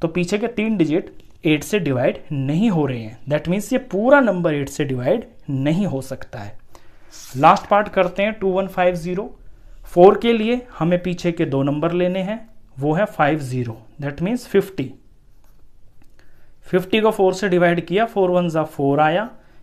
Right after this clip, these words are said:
ये वन आ गया, ये ज़ीरो आ गया, फ़ोर टू ज़ा एट आ गया, माइनस करके टू रिमाइंडर आ गया, तो पूरा तो नहीं हुआ डिवाइड।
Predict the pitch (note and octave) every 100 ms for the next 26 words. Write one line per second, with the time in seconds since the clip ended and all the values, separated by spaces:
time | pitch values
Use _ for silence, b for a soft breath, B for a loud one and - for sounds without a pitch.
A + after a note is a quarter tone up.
0 | b D3 D3+ C#3 D3 D#3 E3 G#3 G3 F#3
1 | C3 C3+ C#3+ C#3+ D#3 F3+ A#3 - E3+ F#3
2 | F#3 F3 C#3+ F3 F3+ A3+ A#3 G#3 D3 C3+
3 | A#2+ b b b b C#3+ E3 A#3+ C4 A#3
4 | A3 C#4+ C#4 B3 B3 A#3+ A3 G#3+ G#3+ D3
5 | A#2 A#2 B2 b b b b F#3+ F#3+ F#3+
6 | G3 F#3+ G3+ B3+ A#3+ C4+ A3 G#3+ F#3+ F3+